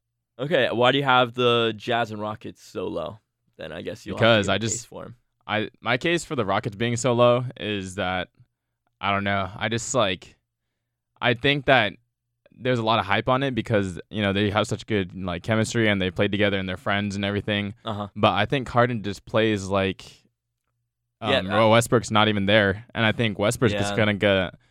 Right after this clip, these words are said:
Speaker 2: kind of subconsciously fight back on that and just be like, "I'm gonna play like you're not even there." And then <laughs>
Speaker 1: No, I love it. Uh, <sighs> I j-, I just don't know. I, I, I just think
Speaker 2: And I don't think Eric Gordon is gonna be able to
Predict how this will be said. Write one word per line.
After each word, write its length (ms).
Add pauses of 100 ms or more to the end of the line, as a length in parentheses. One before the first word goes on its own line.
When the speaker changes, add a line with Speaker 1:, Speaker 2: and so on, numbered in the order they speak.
(240)
Speaker 2:
kind 200
of 220
subconsciously 800
fight 260
back 220
on 100
that 160
and 180
just 140
be 80
like, 120
"I'm 80
gonna 120
play 120
like 160
you're 100
not 140
even 220
there." 280 (480)
And 180
then 160
<laughs> 520 (760)
Speaker 1:
No, 220
I 120
love 260
it. 280 (400)
Uh, 500 (460)
<sighs> 720
I 120
j-, 200
I 160
just 240
don't 160
know. 400
I, 360 (600)
I, 260
I 120
just 220
think 100
Speaker 2:
And 80
I 60
don't 180
think 160
Eric 220
Gordon 340
is 60
gonna 340
be 120
able 180
to 300